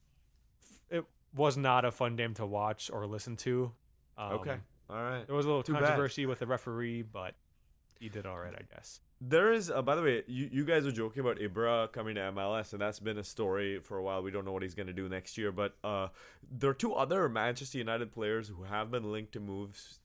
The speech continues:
Speaker 2: to America. Both Rooney's getting a lot of flack for losing form in the English Premier League this year, and Bastian Schweinsteiger has, of course, fallen out with, uh, El Jose. So, um,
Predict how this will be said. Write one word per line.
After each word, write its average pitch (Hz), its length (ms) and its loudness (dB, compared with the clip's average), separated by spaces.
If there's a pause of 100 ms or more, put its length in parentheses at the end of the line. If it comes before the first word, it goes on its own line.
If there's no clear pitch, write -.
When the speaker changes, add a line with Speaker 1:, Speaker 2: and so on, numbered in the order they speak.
Speaker 2:
to 110 120 -2
America. 98 460 -4
Both 113 240 -2
Rooney's 156 440 0
getting 143 200 2
a 123 60 2
lot 104 200 2
of 117 80 -2
flack 107 380 -2
for 110 160 -4
losing 98 360 -6
form 101 540 -2
in 101 140 -10
the 98 120 -2
English 98 300 -8
Premier 98 300 -4
League 98 180 -4
this 92 220 -8
year, 95 280 -2 (440)
and 104 280 -4
Bastian 120 360 2
Schweinsteiger 117 640 2
has, 98 80 -2
of 104 120 -6
course, 107 220 -4
fallen 107 380 0
out 104 280 0
with, 104 400 0
uh, 92 320 0 (520)
El 117 260 4
Jose. 107 720 0
So, 107 580 2
um, 101 380 0